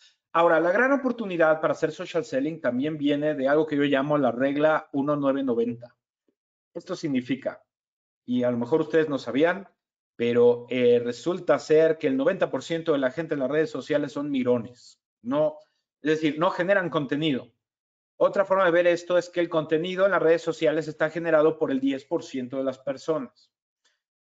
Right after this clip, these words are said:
Entonces, la idea en esta metodología de social selling es que ustedes formen parte de este diez por ciento. Y este diez por ciento se compone de dos vías, digamos, los llamados curadores de contenido. ¿Qué es curar contenido?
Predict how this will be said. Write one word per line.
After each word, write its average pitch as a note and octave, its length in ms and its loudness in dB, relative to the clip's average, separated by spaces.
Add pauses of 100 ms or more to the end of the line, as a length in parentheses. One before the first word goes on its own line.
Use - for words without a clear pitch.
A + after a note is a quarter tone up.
(180)
Entonces, E3 600 0
la E3+ 300 2
idea F#3 400 2
en E3+ 140 -2
esta E3 240 -2
metodología E3+ 580 2
de D#3 60 4
social D#3 340 -2
selling E3 380 -2
es D3+ 160 -2
que D#3+ 80 -8
ustedes E3+ 260 -2
formen E3 280 -2
parte D#3 260 0
de D3+ 40 -2
este D3+ 160 -8
diez C#3+ 200 -4
por B2+ 220 -8
ciento. C3 440 -4 (800)
Y E3+ 120 0
este A3+ 180 0
diez B3 140 2
por G#3 180 -2
ciento G#3+ 220 -4
se G#3 120 0
compone E3+ 420 0
de C#3+ 120 4
dos B2+ 300 2
vías, A2+ 280 -4
digamos, A2 360 -12
los - 500 -6
llamados G3 520 2
curadores C#3+ 640 4
de B2 140 -4
contenido. C3 600 -4
¿Qué A#3+ 100 2
es A#3+ 100 0
curar F3+ 340 0
contenido? E3+ 720 -4